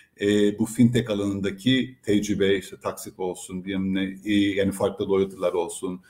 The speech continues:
vesaire vesaire. Yani o yüzden de pazar büyük,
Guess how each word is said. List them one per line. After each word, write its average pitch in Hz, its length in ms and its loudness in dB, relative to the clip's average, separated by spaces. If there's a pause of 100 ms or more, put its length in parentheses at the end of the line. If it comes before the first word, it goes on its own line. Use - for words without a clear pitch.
(260)
vesaire 104 380 4
vesaire. 110 360 4
Yani 117 160 10
o 127 60 10
yüzden 139 280 6
de 131 200 4 (260)
pazar 127 360 8
büyük, - 480 4